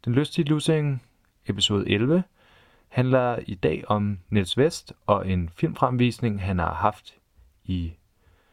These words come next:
Husets Biograf i Magstræde, hvor han viste filmen Sex en Gros,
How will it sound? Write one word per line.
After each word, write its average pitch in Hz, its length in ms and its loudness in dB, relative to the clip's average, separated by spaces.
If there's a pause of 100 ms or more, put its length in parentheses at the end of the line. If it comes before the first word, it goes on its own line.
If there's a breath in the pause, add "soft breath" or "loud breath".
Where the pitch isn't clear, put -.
(200)
Husets 131 400 -6
Biograf - 580 -4 (120)
i - 60 -4
Magstræde, 151 540 0 (840 soft breath)
hvor 131 160 2
han 127 240 0
viste 120 360 2
filmen 113 520 -2 (200)
Sex - 320 -4
en 107 120 0
Gros, 143 280 0